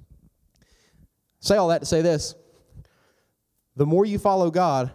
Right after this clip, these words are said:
the clearer your purpose becomes. The best way I could describe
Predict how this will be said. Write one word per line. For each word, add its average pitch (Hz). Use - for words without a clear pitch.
the 123
clearer 160
your 135
purpose 151
becomes. 101
The 131
best 180
way 180
I 175
could 170
describe 127